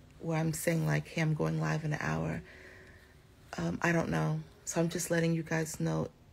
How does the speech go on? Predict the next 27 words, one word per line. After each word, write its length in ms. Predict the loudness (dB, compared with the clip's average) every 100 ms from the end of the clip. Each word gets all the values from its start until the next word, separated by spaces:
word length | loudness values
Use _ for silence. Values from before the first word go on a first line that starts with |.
| -10 -6
uh, 380 | -4 -4 -6 -8
this 540 | -2 -2 -2 -4 -10 -12 -8
in 180 | -4 -2
advance. 680 | -4 -2 -2 -4 -8 -12 -12 -18 -20 -20 -20 -20 -20 -20 -20 -20 -20 -20 -18 -6
Um, 580 | -4 -2 -4 -4 -6 -12 -16 -20 -20 -20 -20 -20 -20 -20 -18 -4
but 140 | -2
it's 140 | 0
very 300 | 2 2 2
important. 720 | 0 -2 -2 -4 -4 -8 -8 -14 -20 -20 -20 -20 -20 -20 -20 -20 -20 -20 -20 -20 -20 -20 -20 -20 -20 -20 -4
I 120 | 0
did 420 | 0 0 0 0 -4 -14 -20 -20 -6
share 420 | 0 4 6 6
some 540 | 4 -2 -2 0 0
of, 100 | 0 0
I 80 | 0
did 220 | 0 -2
share 340 | -4 -2 -2 -2 -4 -12 -14
some 240 | -6 -4
of 140 | -2 -2
it 140 | -4 -2
with 260 | -4 -4
a 240 | -4 -4 -4 -10
group, 380 | -6 -2 -2 -4 -8
a 80 |
small 380 | -8 -6 -4 -2
group 400 | -4 -4 -4 -4 -14 -20 -20 -20 -20 -20 -20 -20 -10
of 380 | -6 -6 -8